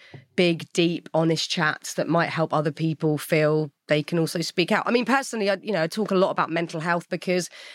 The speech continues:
there is still a lot of stigma around mental health, and people still do feel silenced in their workplaces or within their family unit and feel like they can't say, "I'm really struggling and I don't know what to do." And obviously for men, that's, there's a whole other problem with, with that side of things. So I think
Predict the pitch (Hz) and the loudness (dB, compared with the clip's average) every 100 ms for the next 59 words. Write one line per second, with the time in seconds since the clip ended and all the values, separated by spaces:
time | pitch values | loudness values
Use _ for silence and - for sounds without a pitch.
0 | - 220 233 330 - - 185 160 156 131 | -2 2 4 2 0 -2 0 2 2 2
1 | 139 - 151 151 143 127 139 131 131 143 | 0 -4 -2 2 2 2 2 0 -2 -4
2 | 131 131 127 151 170 175 170 - - 185 | 0 -2 0 0 0 0 -2 -2 2 2
3 | 170 170 - 170 165 160 - - - - | 2 0 2 2 2 0 -6 -20 -18 -10
4 | - 180 170 160 - 170 151 147 175 233 | 0 2 2 -2 -4 -2 0 0 2 2
5 | 226 - 214 208 196 - 202 190 175 165 | 0 -4 -2 -2 -2 0 2 2 2 0
6 | 165 165 160 151 196 185 185 170 165 160 | 2 2 2 0 -2 -2 -2 -4 -2 0
7 | 156 156 - 165 - 180 170 165 165 - | 2 0 0 -2 0 2 2 2 -2 0
8 | 175 160 127 - 160 156 156 - - - | 2 2 -2 -2 2 2 0 -4 -20 -20
9 | - - - - 180 214 240 226 190 - | -20 -20 -20 -6 2 4 4 2 0 0
10 | 233 180 139 135 147 170 156 151 147 139 | -2 -2 -8 -6 -6 -4 -2 -2 -4 -6
11 | - 190 170 202 160 120 104 151 147 165 | -6 -6 2 2 4 0 0 -2 0 -2
12 | - 156 147 170 165 190 196 185 151 - | 0 2 2 2 4 2 0 -2 -4 -6
13 | 156 151 143 170 220 190 - 156 - 135 | -6 -6 0 2 2 2 -4 -8 -4 -2
14 | 131 131 151 143 165 156 185 - 160 143 | 0 0 0 0 0 0 0 -2 -6 -4
15 | 131 - 131 127 - 202 196 - 202 | -6 -6 -4 -4 2 2 2 0 0